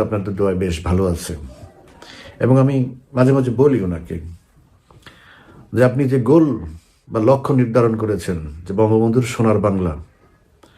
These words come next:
আর আপনার স্মার্ট বাংলাদেশ, ইনশাল্লাহ আমার বিশ্বাস আপনি একটু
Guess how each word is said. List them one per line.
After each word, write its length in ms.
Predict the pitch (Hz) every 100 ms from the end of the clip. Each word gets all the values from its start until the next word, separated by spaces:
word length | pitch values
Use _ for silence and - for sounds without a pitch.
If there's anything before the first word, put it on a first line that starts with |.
| - - - - - - -
আর 60 | 104 95
আপনার 260 | 107 98 85 - 82 _ _ _ _ _ _ _ _ _ _ _ - -
স্মার্ট 280 | - 113 92 101
বাংলাদেশ, 480 | 92 87 82 82 80 - - _ _ _
ইনশাল্লাহ 560 | 101 98 - 98 90 78 -
আমার 160 | 95 92 104
বিশ্বাস 360 | 107 - 90 - - - - - - - - _ - _ _
আপনি 200 | 104 107 120
একটু 140 | 113